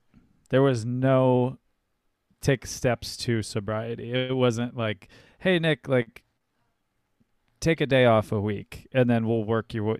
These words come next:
like, we'll take you step, te-, step you back from where you're at." I took it to a point where I was,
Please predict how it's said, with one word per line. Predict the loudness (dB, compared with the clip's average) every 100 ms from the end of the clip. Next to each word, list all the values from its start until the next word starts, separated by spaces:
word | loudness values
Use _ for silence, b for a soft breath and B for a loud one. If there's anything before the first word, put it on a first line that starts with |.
| -4
like, | -4 -4
we'll | -6 -2
take | 0 0
you | -4
step, | -4 -4 -4 -6 -20 _ _
te-, | -4 -4 -6
step | -4 -2 -2
you | -2
back | 2 0 -2
from | -6 -6 -4
where | -6 -6
you're | -8 -10
at." | -10 -12 -18 b b b b b b _ _ _ 4
I | 6 8 6
took | 2 -2
it | -2
to | -2
a | -2
point | -2 -4 -4
where | -4 -4 -4 -8 b b b _ _ _ -2
I | 0
was, | 2 -2 -6